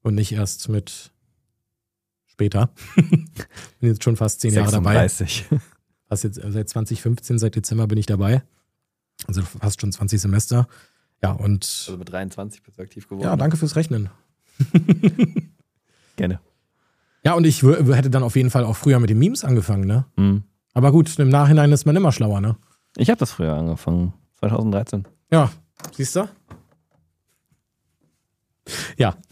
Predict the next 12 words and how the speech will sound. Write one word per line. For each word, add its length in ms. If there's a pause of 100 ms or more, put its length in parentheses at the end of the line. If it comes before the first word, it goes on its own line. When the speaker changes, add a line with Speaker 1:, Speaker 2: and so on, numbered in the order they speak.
Speaker 1:
<laughs> 580 (680)
Speaker 2:
Ja. 180 (760)
Nein, 200
Spaß. 320 (960)
Ja. 340 (1500)
Hm, 300 (220)
den 80
letzten 360
Gruß 240
noch 200
an 200
Linus. 400